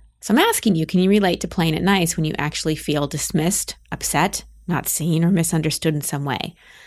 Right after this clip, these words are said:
A lot of us do this because it's scary to be vulnerable. We put our concern about the other person's reaction or perception of us first.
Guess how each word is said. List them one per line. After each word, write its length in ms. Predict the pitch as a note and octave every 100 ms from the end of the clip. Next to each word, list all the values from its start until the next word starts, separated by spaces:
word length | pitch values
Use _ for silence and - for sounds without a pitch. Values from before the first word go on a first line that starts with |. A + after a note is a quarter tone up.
| - _ _
A 60 | F#3
lot 180 | C4
of 80 | F4+
us 140 | E4 -
do 160 | D4+
this 180 | F#4+ F#4
because 280 | B3+ B3 A#3+
it's 120 | -
scary 340 | - - D4+
to 80 | G4+
be 100 | F3+
vulnerable. 580 | C#3+ B2 B2 - - - - - - _
We 80 | -
put 180 | G3 C4
our 80 | B3+
concern 400 | C4 A#3 G#3+ G#3+
about 160 | G3+
the 140 | - -
other 180 | F3+ G3
person's 400 | G#3+ G3+ F3+ D#3+
reaction 440 | D#3 D#3+ - D#3+
or 80 | D3+
perception 480 | E3 - E3 - D#3+
of 120 | D3
us 160 | D3
first. 480 | - D4 - - -